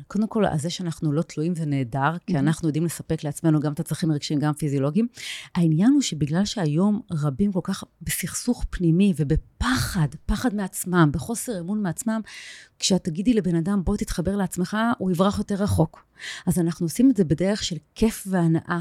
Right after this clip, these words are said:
Speaker 1: בדרך שמחברת וכיף והנאה, רק באמת במילים, כי כיף והנאה הם טריגרים משמעותיים ליצירת התמדה. אבל, אבל אם אנחנו ניגע רגע עוד פעם ב-, בתרגיל הזה של לדבר אמת ויפה,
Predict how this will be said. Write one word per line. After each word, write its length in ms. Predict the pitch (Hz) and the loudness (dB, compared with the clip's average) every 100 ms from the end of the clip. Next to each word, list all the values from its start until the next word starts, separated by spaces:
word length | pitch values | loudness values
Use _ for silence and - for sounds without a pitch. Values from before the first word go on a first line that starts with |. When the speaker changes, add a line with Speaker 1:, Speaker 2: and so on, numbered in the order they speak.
| 147 | -6
Speaker 1:
בדרך 400 | 151 147 185 190 | -6 -2 -2 -2
שמחברת 640 | 214 175 - 156 190 269 165 | -4 -6 -6 -6 -4 -4 -6
וכיף 320 | - 202 - | -8 -8 -2
והנאה, 280 | 196 175 202 | 2 2 2
רק 120 | 180 202 | -2 0
באמת 300 | 214 220 202 | 2 2 4
במילים, 340 | 165 180 277 - - - | 6 8 6 6 -6 -16
כי 100 | - - | -14 -4
כיף 260 | - 247 - | 2 2 4
והנאה 340 | 208 180 190 220 | 4 4 4 0
הם 160 | 180 175 | -4 -4
טריגרים 480 | - 180 208 220 202 | -2 2 4 4 4
משמעותיים 540 | 170 - 170 170 196 | 2 0 -2 -2 -4
ליצירת 440 | 190 170 170 170 185 | -4 -4 -4 -4 -4
התמדה. 360 | - 165 156 170 _ _ _ _ 196 196 208 - - | 2 4 4 2 _ _ _ _ -2 -2 -6 -10 -2
אבל, 200 | 165 175 160 - | 2 4 2 -2
אבל 140 | 131 165 - - | -2 -2 -4 2
אם 120 | 202 269 | 6 8
אנחנו 220 | 254 180 | 8 6
ניגע 240 | 156 180 | 4 4
רגע 160 | 208 160 | 0 0
עוד 100 | 180 | 0
פעם 180 | 208 151 | 2 2
ב-, 140 | 156 - 180 | 0 -2 -2
בתרגיל 540 | 156 147 156 139 208 | 0 2 0 4 4
הזה 140 | 220 175 | 6 4
של 140 | 156 | 2
לדבר 300 | 143 143 185 | 4 6 6
אמת 180 | 165 175 | 6 4
ויפה, 300 | 175 147 - | 2 -2 0